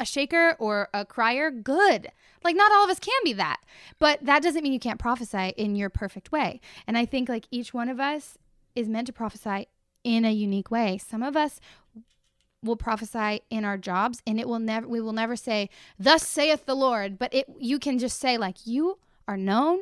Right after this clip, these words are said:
and you have a purpose." And that is prophecy. Whether or not you say it, like, "This is a prophetic word from God," that's prophecy. And I think it can be very normal,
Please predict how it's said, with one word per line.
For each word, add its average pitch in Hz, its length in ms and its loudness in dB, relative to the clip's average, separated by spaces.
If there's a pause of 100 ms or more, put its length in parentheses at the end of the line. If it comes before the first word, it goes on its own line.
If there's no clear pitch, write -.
and 208 180 -2
you 285 80 -2
have 202 200 -6
a 190 40 -12
purpose." - 760 0
And 240 140 4
that 370 120 6
is - 80 2
prophecy. 277 480 0
Whether 285 240 4
or 302 40 0
not 277 160 -2
you 247 100 -2
say 262 260 -2
it, 233 100 0
like, 202 200 -4
"This 285 140 -2
is 254 100 -6
a - 20 -10
prophetic 240 320 -2
word 226 140 -4
from 208 120 -8
God," 226 220 0
that's 220 180 -6
prophecy. 294 540 -6 (400)
And 262 120 0
I 269 60 2
think 294 200 -2
it 294 120 -6
can 226 200 -6
be 240 180 -4
very 214 300 -4
normal, 185 480 -6